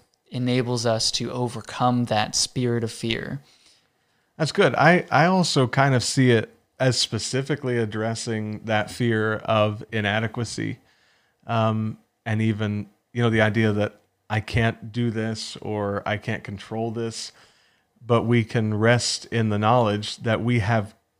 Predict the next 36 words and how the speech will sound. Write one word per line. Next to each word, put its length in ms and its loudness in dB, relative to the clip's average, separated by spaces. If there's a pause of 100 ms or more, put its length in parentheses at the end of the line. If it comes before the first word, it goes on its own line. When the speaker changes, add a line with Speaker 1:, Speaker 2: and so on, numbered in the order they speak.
(340)
Speaker 2:
God's 320 2
strength 460 -4
available 500 -6
to 220 -10
us. 240 -10 (300)
And 120 -6
so 200 -2
anything 520 4
that 180 2
we've 260 0
been 200 -4
asked 440 0
to 80 -10
do, 180 -8
'cause 180 -4
sometimes 360 0
that's 220 2
what's 160 -6
scary. 560 -8 (640)
You 140 -2
might 200 4
be 140 6
at 140 2
the, 260 2
at 140 -2
the 80 -4
crossroads 640 2
where 140 -2
you 100 0
know 160 -2
God's 320 -2
called 240 -2
you 80 -6
to 120 -4
do 160 -4
something, 580 -2